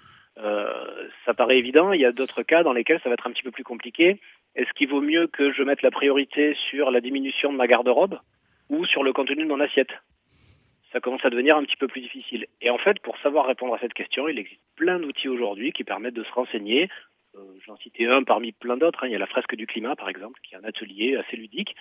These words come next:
qui permet de savoir comment fonctionne le, le climat, euh, pourquoi est-ce que ça se dérègle,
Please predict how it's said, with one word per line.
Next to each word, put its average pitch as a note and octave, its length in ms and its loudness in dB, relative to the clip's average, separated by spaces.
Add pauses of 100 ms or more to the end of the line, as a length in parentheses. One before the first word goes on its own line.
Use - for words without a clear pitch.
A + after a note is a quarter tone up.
(320)
qui - 120 -20
permet B2+ 200 4
de C3+ 100 -4
savoir C3+ 400 4
comment D3 220 0
fonctionne C#3 520 -2
le, G#2 560 -4
le G2+ 120 -14
climat, - 360 -4 (560)
euh, G2 160 -18 (120)
pourquoi - 340 4
est-ce - 120 0
que B2 320 -2 (140)
ça G#2+ 60 -6
se G2+ 60 -8
dérègle, B2+ 460 4